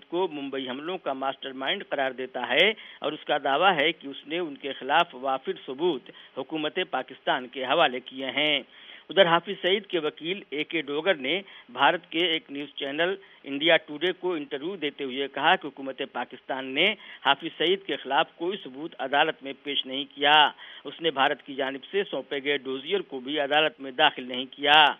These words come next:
پاکستانی قانون کے مطابق حکومت کسی بھی شخص کو مختلف الزامات کے تحت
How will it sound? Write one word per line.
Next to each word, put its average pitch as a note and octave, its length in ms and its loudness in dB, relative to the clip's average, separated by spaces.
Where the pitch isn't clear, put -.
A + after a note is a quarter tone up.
پاکستانی F#3+ 540 2
قانون D3 380 0
کے D3 100 -10
مطابق C#3+ 580 -2
حکومت D3+ 480 -6
کسی F#3 240 -8
بھی D3+ 140 -8
شخص - 360 -6
کو F3 120 -6
مختلف D#3+ 480 -6
الزامات C3+ 540 -4
کے C#3 80 -8
تحت D3 320 4